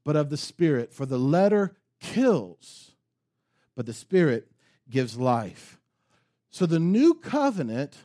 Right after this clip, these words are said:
apparently is not just for Israel. I was walking out of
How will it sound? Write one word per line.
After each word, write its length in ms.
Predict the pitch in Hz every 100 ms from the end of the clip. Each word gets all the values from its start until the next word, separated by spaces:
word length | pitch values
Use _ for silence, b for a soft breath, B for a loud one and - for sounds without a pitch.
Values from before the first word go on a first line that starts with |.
| b b
apparently 800 | 139 - 254 269 262 165 143 147
is 260 | 143 120
not 220 | 180 190
just 260 | 151 180 -
for 100 | 165
Israel. 640 | 156 175 120 104 76 - _ _ _ _ _ _ _ _ -
I 120 | 123
was 140 | 135 135
walking 360 | 147 147 147
out 220 | 143 147
of 120 | 139